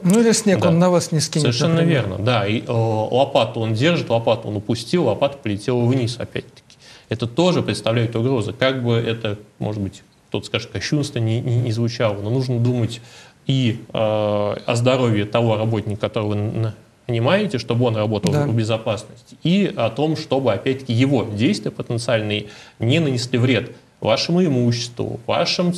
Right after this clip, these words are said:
Speaker 2: м, жителям, собственно говоря, а, д-, другим людям, потому что ответственность, опять-таки, будет налагаться. М, тут в-, возможны, собственно говоря, варианты. А, у нас несколько лет назад в городе был случай, когда одно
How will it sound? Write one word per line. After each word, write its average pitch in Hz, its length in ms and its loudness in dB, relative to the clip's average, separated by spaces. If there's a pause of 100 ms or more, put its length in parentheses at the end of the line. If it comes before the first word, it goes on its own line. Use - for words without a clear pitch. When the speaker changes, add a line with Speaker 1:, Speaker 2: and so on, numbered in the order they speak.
(180)
Speaker 2:
м, - 720 -4 (840)
жителям, 120 540 0
собственно 107 500 -6
говоря, 104 380 -2 (320)
а, 107 340 0
д-, 123 240 0
другим 143 500 0
людям, 117 300 0
потому 120 300 -4
что 117 160 -4
ответственность, 131 680 -2
опять-таки, 120 420 -4
будет 139 400 0 (260)
налагаться. 104 720 -4 (340)
М, 127 560 -12
тут 143 180 -2
в-, 127 120 0
возможны, 123 520 0 (140)
собственно 117 380 -6
говоря, 110 140 -4 (420)
варианты. 120 500 -4 (480)
А, 110 260 4
у 113 60 2
нас 185 240 2
несколько 147 260 -2
лет 135 140 0
назад 139 420 2
в 131 60 -8
городе 117 380 0
был 110 160 -2
случай, 202 420 -2
когда 113 560 0
одно 117 380 0